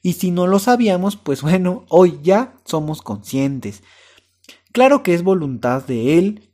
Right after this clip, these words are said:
que vivamos diariamente la comunión de los santos, rezando por las ánimas benditas que nos necesitan. Algún día, si Dios nos permite, vamos a estar ahí, y esto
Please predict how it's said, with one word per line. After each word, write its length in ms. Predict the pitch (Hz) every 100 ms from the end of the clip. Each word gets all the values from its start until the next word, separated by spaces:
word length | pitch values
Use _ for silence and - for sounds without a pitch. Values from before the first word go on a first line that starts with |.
| _
que 140 | 139
vivamos 380 | 127 139 170 151
diariamente 760 | 151 175 208 190 156 151 156
la 200 | 165 139
comunión 460 | - 123 123 131 151
de 100 | 151
los 180 | 123 117
santos, 400 | 143 160 160 139
rezando 420 | 135 160 185 196
por 160 | 165 139
las 220 | 135 139
ánimas 540 | 165 180 190 190 175
benditas 680 | 143 127 135 165 175 165 165 _ _ _ _ _
que 240 | 160 170
nos 320 | 165 160 156
necesitan. 840 | 139 123 123 110 - 110 - 90 -
Algún 420 | 123 147 165 180
día, 420 | 175 190 180 160
si 200 | 170 127
Dios 120 | 127
nos 160 | 135 131
permite, 480 | - 113 139 147 165
vamos 280 | 156 175 170
a 20 |
estar 240 | 165 175
ahí, 380 | 170 196 226 - _
y 200 | 160 151
esto 380 | 170 - 202